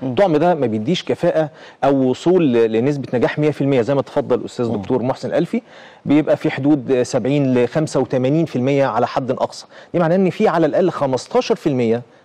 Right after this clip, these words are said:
في المجتمع غير ممنعين. جينا في ألفين وتمانية بقى ادينا الجرعه الثانيه من الام ام ار،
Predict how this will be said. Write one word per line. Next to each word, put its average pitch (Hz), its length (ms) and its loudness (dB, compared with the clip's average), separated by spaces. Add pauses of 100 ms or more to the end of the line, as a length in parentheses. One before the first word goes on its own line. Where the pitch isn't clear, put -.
(120)
في - 60 -2
المجتمع 160 500 0 (340)
غير 131 200 2
ممنعين. 98 500 -2 (540)
جينا 294 200 4
في - 140 0
ألفين 233 200 2
وتمانية 202 380 4
بقى 196 180 4
ادينا 156 240 2
الجرعه 165 280 4
الثانيه 170 380 2
من 139 140 2
الام 143 240 2
ام 127 200 2
ار، 92 200 -2